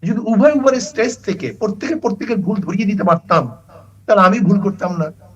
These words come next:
যে ভুলের মধ্যেও থাকতাম, সংশোধন হতে পারতাম। কিন্তু আমাদের অবস্থাটা কি? চাটুকারিতা। আমাদের অবস্থাটা কি? ক্ষমতার জন্য মুখ বন্ধ, ভয়ের জন্য, ভীতির জন্য, জেল, জুলুম, অত্যাচারের জন্য আমরা হক কথা বলি না। নবী আলাইহিস সালাতু ওয়াস সালাম বল-,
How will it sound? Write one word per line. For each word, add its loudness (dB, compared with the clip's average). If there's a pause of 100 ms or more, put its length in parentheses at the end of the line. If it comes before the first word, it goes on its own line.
(240)
যে 2
ভুলের 0
মধ্যেও 0
থাকতাম, -4
সংশোধন -2
হতে -4
পারতাম। 0 (460)
কিন্তু -4
আমাদের 0
অবস্থাটা -2
কি? -6
চাটুকারিতা। -6 (960)
আমাদের 4
অবস্থাটা 2
কি? -10
ক্ষমতার 0
জন্য 0
মুখ 4
বন্ধ, -4 (560)
ভয়ের 4
জন্য, 0
ভীতির -4
জন্য, -6 (340)
জেল, 2
জুলুম, -2
অত্যাচারের 2
জন্য -2 (300)
আমরা 2
হক 4
কথা 4
বলি 0
না। -4 (480)
নবী 6
আলাইহিস 6
সালাতু 4
ওয়াস -2
সালাম -2
বল-, -2